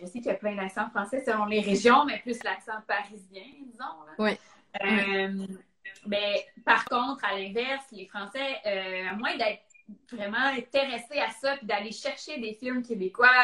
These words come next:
Speaker 1: ou des artistes québécois, si tu, tu t'intéresses pas à ça nécessairement, tu fais pas de recherche pour tomber sur du contenu québécois,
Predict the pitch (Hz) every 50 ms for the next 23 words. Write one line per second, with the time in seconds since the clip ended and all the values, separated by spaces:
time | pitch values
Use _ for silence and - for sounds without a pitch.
0 | 233 226 233 208 185 208 214 214 202 - - - _ - 277 277 - 226 214 196
1 | 190 - 233 247 277 285 - - _ _ _ _ _ _ _ - - - 349 349
2 | 359 - - - 330 330 - - - - 233 220 214 208 208 202 208 208 - 294
3 | 311 302 269 196 180 - - - 262 277 277 247 233 220 220 226 226 - 226 226
4 | 220 202 185 196 202 214 220 254 285 285 - - _ - - 196 196 - 247 240
5 | 226 214 214 190 196 262 262 269 - - - 233 - - - 214 214 214 285 262
6 | 240 - - - - 196 208 - 240 214 240 247 254 269 269 254 233 202 196 196
7 | 277